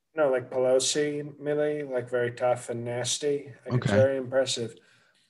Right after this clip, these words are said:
Speaker 1: And the Challenger had a Netflix series, and I said, "Well, you know what? If it can have a Netflix series, it can be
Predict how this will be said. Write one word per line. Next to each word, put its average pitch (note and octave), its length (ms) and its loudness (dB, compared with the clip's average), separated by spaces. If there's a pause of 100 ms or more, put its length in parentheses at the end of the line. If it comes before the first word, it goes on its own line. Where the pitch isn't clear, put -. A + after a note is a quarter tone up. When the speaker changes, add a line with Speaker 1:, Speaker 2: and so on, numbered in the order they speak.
(300)
Speaker 1:
And C3+ 300 0
the C3+ 80 2
Challenger C#3+ 560 4
had C3+ 140 6
a C3 40 4
Netflix B2+ 460 -4
series, C3+ 560 -2
and B2+ 100 -2
I B2+ 60 -4
said, B2 420 0
"Well, C#3 300 4
you C#3+ 80 -2
know B2+ 160 0
what? C#3 300 2
If A#2+ 120 -6
it B2+ 100 -2
can B2 200 -4
have C3 200 4
a C3+ 40 6
Netflix C#3 460 2
series, D#3+ 560 2
it C3 120 -4
can B2+ 200 -2
be B2+ 480 6